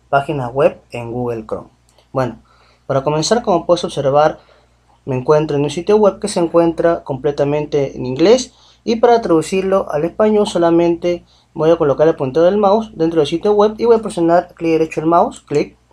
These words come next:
y voy a ir a la opción que dice traducir a español. Recuerda, es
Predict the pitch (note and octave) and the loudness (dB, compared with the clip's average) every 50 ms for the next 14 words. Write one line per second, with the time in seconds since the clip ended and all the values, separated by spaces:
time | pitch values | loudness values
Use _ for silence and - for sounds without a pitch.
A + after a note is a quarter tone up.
0 | _ _ _ _ _ _ _ - A#3+ A#3+ A#3+ A3+ G#3 G3+ G#3 G3+ G3 F3+ - - | _ _ _ _ _ _ _ -2 2 4 6 6 6 4 4 2 0 -2 -2 -4
1 | - F#3 F#3 G3 G3 - - F#3+ F3+ F3+ F#3 F3+ E3 - F#3+ G3 - - - - | -2 0 0 0 -2 -2 -4 -4 -2 -2 -2 -2 -4 -2 -4 -4 -4 -6 -4 0
2 | D#3 C#3 C#3 C3+ - D#3+ D#3 E3 E3 - - B2 B2 B2+ B2+ A#2 G2 - - - | 0 2 2 0 0 2 2 2 2 2 0 -2 0 0 -2 -4 -4 -6 -12 -18
3 | _ _ _ _ _ _ _ _ _ _ _ _ _ _ _ _ _ _ _ _ | _ _ _ _ _ _ _ _ _ _ _ _ _ _ _ _ _ _ _ _
4 | _ _ _ _ _ _ _ - - _ - F#3 G3+ G3 - A3 A3 G#3+ G#3+ G#3+ | _ _ _ _ _ _ _ -20 -18 _ 0 2 2 2 4 4 6 6 6 6
5 | G#3 G3 F#3 F#3+ G3 G3+ G3+ - - | 6 6 6 6 4 2 -4 -10 -16